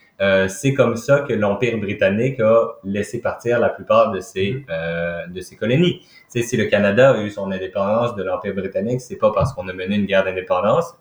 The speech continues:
Speaker 1: elle n'a jamais eu lieu. Euh, c'est parce que, euh, le,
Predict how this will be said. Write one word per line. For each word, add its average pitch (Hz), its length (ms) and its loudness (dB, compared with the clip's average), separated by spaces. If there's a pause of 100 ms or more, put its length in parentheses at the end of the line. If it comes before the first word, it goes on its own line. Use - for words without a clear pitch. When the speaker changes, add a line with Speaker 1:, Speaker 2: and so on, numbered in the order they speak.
(280)
Speaker 1:
elle 90 120 -6
n'a 87 100 -4
jamais 90 240 -6
eu 90 80 0
lieu. 123 300 0 (520)
Euh, 95 460 4
c'est 135 420 0
parce 107 260 -2
que, 113 120 0
euh, 85 800 2
le, 92 240 -4